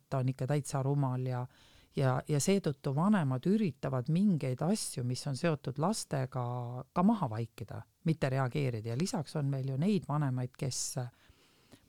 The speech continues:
ma võib-olla teen ülekohut kellelegi, aga kellel on selline arusaam, et ta on juba suur ja ta käib koolis ja ajagu iseenda asju. Mina teen oma tööd hästi ja see on, noh,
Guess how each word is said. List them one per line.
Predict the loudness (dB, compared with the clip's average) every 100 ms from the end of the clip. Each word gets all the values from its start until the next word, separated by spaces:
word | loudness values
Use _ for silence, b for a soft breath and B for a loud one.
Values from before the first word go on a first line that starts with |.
| -2
ma | 6
võib-olla | 8 8 6 2
teen | 2
ülekohut | 4 4 2 0 -4 -4
kellelegi, | -2 -2 -2 -4 -6
aga | -6 -4
kellel | -2 0 0
on | 0 0 0 0 -2
selline | -2 0 2 2
arusaam, | 2 0 0 0 0 -2
et | -4 _
ta | 0
on | 0
juba | 0
suur | 0 0 2
ja | 0
ta | -2
käib | -4 -2
koolis | 0 0 0 -2
ja |
ajagu | -2 -2 -4
iseenda | -2 -2 -4 -6
asju. | -8 -10 -12 b b b _
Mina | 2 4
teen | 2 2
oma | 4 2 2
tööd | 0 2
hästi | 0 -2 -6 -8 b b b
ja | -2
see | 2 2
on, | 4 2 2 0 -4 b b b b b _ -2
noh, | -2